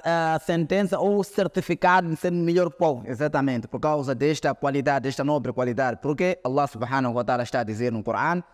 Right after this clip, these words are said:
Speaker 2: e ninguém duvida do Corão, são palavras diretamente de Allah subhanahu wa ta'ala.
Speaker 1: É.
Speaker 2: Então, estamos aqui sendo elogiados por esta grande qualidade, é incentivar as pessoas à prática de boas ações e impedir as pessoas à prática de más ações.
Speaker 1: Ok.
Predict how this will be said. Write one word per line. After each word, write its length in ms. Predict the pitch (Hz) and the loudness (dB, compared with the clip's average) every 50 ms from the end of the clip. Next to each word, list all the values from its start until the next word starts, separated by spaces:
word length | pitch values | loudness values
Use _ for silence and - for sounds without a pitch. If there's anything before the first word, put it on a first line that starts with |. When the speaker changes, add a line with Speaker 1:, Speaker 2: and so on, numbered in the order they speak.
| _ _ _ _ - | _ _ _ _ -6
Speaker 2:
e 220 | - 147 143 143 143 | -4 -2 0 0 2
ninguém 320 | 151 160 165 165 180 180 | 2 2 2 2 2 0
duvida 400 | 170 160 135 120 156 160 151 139 | 0 -2 0 0 2 2 2 0
do 100 | 120 135 | -2 -2
Corão, 320 | - 139 135 139 156 165 151 | -2 0 0 0 0 0 -2
são 220 | - 156 147 143 | -2 -2 -2 0
palavras 480 | 139 139 151 151 147 123 131 123 104 - _ _ _ - | 0 0 0 0 0 0 -4 -6 -6 -10 _ _ _ -10
diretamente 720 | 117 143 135 170 190 185 185 170 165 175 175 165 135 139 | -6 0 2 2 2 2 2 0 0 0 0 -2 -2 -2
de 100 | 117 - - | -2 0 0
Allah 260 | 196 185 170 160 156 | 2 2 2 2 2
subhanahu 600 | - - 131 135 - - 156 151 147 143 131 127 | 0 -2 -6 -6 -2 -2 0 0 0 -2 -2 -2
wa 100 | 131 131 | -2 -2
ta'ala. 460 | - 131 143 147 151 151 147 143 - - _ | 0 0 0 0 0 0 -2 -4 -6 -10 _
Speaker 1:
É. 80 | - 123 | -8 -4
Speaker 2:
Então, 360 | 117 120 156 156 156 151 147 - - _ _ | -2 0 0 0 0 -2 -4 -6 -12 _ _
estamos 300 | _ - 170 165 156 131 | _ 0 0 0 2 0
aqui 180 | 143 143 139 165 | 0 0 0 -2
sendo 280 | 151 - 170 160 151 143 | 0 0 0 0 2 2
elogiados 560 | 143 135 143 131 107 143 156 160 160 139 123 | 2 2 0 0 2 2 2 2 2 0 -2
por 100 | - 139 151 | -2 0 0
esta 200 | 156 143 - 135 | 0 0 -2 -4
grande 300 | 113 135 143 147 135 127 | -2 0 0 0 0 -2
qualidade, 540 | - 127 123 120 127 131 127 117 107 - - _ _ _ _ - | -2 -2 -2 0 0 2 0 0 -2 -4 -8 _ _ _ _ -6
é 340 | 131 135 135 135 131 127 - 143 | -4 -2 -2 -2 -4 -4 -4 -6
incentivar 560 | 143 - - 143 139 147 139 151 151 160 151 | -4 -2 -2 -2 0 0 0 0 0 0 0
as 100 | 139 - | -2 -4
pessoas 420 | - 135 - 170 170 165 147 127 | -6 -6 -2 -2 -2 -2 0 -2
à 60 | 135 | -4
prática 340 | - - 151 151 - - 135 | -2 0 -2 -2 0 -2 -4
de 120 | 117 120 120 | -4 -4 -4
boas 340 | 107 135 139 139 131 113 | -2 -2 -2 -2 -2 -2
ações 460 | 127 127 127 - 196 208 226 220 - - - _ _ _ | -2 -2 -2 0 0 0 0 0 -4 -8 -18 _ _ _
e 180 | 196 185 170 165 | -2 0 2 0
impedir 420 | 160 - 160 139 127 170 170 160 | 2 0 0 2 2 2 2 2
as 100 | 151 - | 0 -2
pessoas 400 | - 139 127 - 160 156 147 120 | -4 -6 -2 0 0 0 0 0
à 80 | 127 - | -2 -2
prática 360 | - 143 143 - - - 117 | 0 -2 -2 -2 -2 -4 -4
de 80 | 101 | -2
más 200 | 123 135 131 123 | -2 -2 -2 -2
ações. 520 | 123 113 113 107 - 113 104 92 - - - _ _ _ _ _ _ _ _ _ - | -2 -2 -2 -2 -4 -6 -8 -8 -10 -14 -20 _ _ _ _ _ _ _ _ _ 0
Speaker 1:
Ok. 300 | 120 127 127 - - | 0 0 0 0 -2